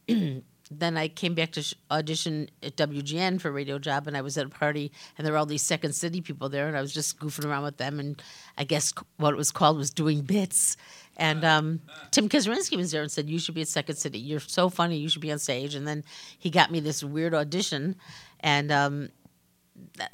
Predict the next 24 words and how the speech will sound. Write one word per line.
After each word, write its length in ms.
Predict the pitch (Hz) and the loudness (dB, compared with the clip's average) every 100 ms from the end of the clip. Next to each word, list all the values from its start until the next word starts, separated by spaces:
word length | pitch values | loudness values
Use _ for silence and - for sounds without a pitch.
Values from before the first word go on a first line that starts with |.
| 147 | -8
there 120 | 135 | -4
was 200 | 135 175 | -2 0
no 140 | 170 147 | 2 0
reason 380 | 143 135 147 | 0 0 0
for 120 | 131 139 | -2 -2
me 120 | 131 | 0
to 60 | 131 | 0
be 100 | 139 | -2
auditioning 520 | 139 135 131 139 131 | -2 -4 -6 -8 -8
for 180 | 127 - - _ | -8 -10 -14 _
improv. 380 | 156 143 143 147 | -6 2 6 6
I 100 | 147 | 6
knew 140 | 156 151 | 4 2
nothing 300 | 143 - 160 | 2 2 6
about 320 | 151 165 - | 12 12 12
it, 120 | 90 - | 6 -6
you 60 | 151 | -6
know, 40 | |
so 120 | 143 | -4
of 80 | 151 | -4
course 240 | - 175 147 | 0 0 0
I 60 | |
did 200 | 139 135 | -4 -6
terrible. 480 | - 165 165 135 165 | -2 0 2 0 -4